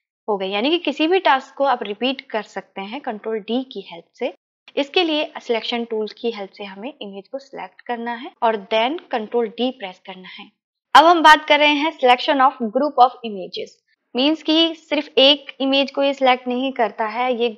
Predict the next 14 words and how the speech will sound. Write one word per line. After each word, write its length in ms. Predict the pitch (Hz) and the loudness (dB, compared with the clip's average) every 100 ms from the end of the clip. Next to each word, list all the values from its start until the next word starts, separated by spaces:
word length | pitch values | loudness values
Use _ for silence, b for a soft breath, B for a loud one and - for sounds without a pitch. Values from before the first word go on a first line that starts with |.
| 254 | -2
group 240 | 294 - | 0 0
of 120 | 269 | 0
images 400 | 269 254 233 233 | -2 -4 -4 -6
को 120 | - 233 | -6 -10
सिलेक्ट 380 | - 208 208 | -6 -8 -6
करता 240 | 214 208 233 | -10 -8 -6
है 80 | 262 | -4
और 100 | 269 | -4
उसकी 200 | 269 294 | -4 -4
कॉपी 400 | 262 254 269 269 | 0 0 0 -4
भी 220 | 233 294 | -2 -6
कर 200 | 302 220 | -4 -6
सकता 400 | - 185 _ 196 | -6 -14 _ -10
है 200 | 202 254 | -8 -8